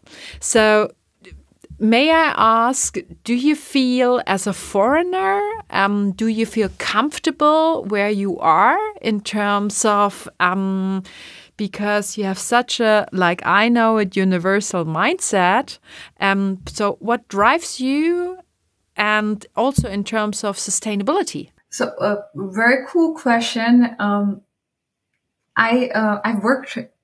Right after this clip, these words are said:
Speaker 2: you know, I've worked and lived now over in the last eleven years in five countries, over three continents, right? So, um,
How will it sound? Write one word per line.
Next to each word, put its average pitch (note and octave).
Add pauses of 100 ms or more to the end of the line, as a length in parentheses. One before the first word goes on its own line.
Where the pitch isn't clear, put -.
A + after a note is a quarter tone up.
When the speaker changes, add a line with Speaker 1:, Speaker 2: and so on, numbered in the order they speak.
(340)
Speaker 2:
you G#3+
know, G3+
I've A3
worked A3+
and G#3+
lived G#3
now F#3+
over G3
in G3+
the G3
last F#3
eleven G3
years F#3+
in G3+
five E3+
countries, A#3+ (600)
over F#3+
three G#3
continents, C4
right? A#3+ (560)
So, G#3+
um, G#3